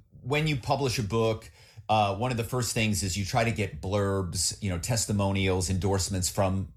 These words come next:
you know, other authors, and usually authors that are more famous than you. And my publisher reached out to Frank Abagnale, who wrote Catch Me If You Can, which of course was turned into an incredible movie with Leonardo DiCaprio and Tom Hanks, uh, one of my favorite movies. And to my shock, Frank Abagnale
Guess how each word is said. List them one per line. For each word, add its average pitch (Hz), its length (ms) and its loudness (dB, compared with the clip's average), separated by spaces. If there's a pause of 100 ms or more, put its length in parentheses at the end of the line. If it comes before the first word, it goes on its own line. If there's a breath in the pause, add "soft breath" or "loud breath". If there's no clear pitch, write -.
you 135 60 0
know, 95 240 -2
other 131 240 2
authors, 131 400 0
and 113 100 -2
usually 120 600 0
authors 107 340 2
that 98 80 -2
are 98 60 -4
more 104 160 0
famous 175 420 0
than 90 120 -4
you. 85 180 -2
And 87 100 -4
my 98 140 0
publisher 123 580 -2 (320 loud breath)
reached 117 240 2
out 101 160 4
to 123 60 -2
Frank 110 260 0
Abagnale, 117 560 2
who 110 120 -2
wrote 110 200 0
Catch - 300 -6
Me 107 100 0
If 127 140 0
You 165 80 -2
Can, 214 460 2
which 80 180 -8
of 101 100 -6
course 110 240 -2
was 95 160 -4
turned 101 240 -2
into 92 460 -2 (280 loud breath)
an 98 100 0
incredible 98 420 2
movie 95 400 0
with 92 340 -2
Leonardo 95 420 0
DiCaprio 90 560 0
and 87 120 -4
Tom 90 240 0
Hanks, 85 480 -2
uh, 82 100 0
one 101 140 0
of 101 80 2
my 95 100 4
favorite 90 360 -2
movies. 87 360 -2 (500 loud breath)
And 135 200 0
to 143 100 0
my 151 220 4
shock, 127 420 4
Frank 123 240 -2
Abagnale 101 760 0